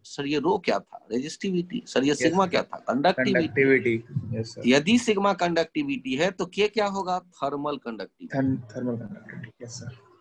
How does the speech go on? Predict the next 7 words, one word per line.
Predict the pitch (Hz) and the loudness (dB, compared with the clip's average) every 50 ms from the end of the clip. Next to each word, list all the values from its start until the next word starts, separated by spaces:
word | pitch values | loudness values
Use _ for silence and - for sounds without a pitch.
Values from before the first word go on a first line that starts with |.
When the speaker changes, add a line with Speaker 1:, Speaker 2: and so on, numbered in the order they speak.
| _ _ _ _ _ - - _ _ - 101 - _ _ _ - - - - - 156 - _ _ _ _ _ _ _ _ _ _ | _ _ _ _ _ -20 -20 _ _ -20 -20 -20 _ _ _ -20 -20 -20 -20 -20 -20 -20 _ _ _ _ _ _ _ _ _ _
Speaker 1:
तो | 104 | -14
नाम | 110 113 123 139 143 147 143 | -8 -6 -4 -2 -2 -2 -2
याद | 151 156 151 156 | -2 -2 0 0
रख | 165 175 175 175 | 0 -2 -2 -2
लोगे? | 185 214 220 240 226 - - _ _ _ _ _ _ _ _ _ _ 127 | -2 -2 -2 -2 -4 -6 -8 _ _ _ _ _ _ _ _ _ _ 0
Speaker 2:
यस, | 127 127 127 | 0 0 0
सर। | - 135 123 - - - - | 0 -4 -8 -8 -10 -14 -20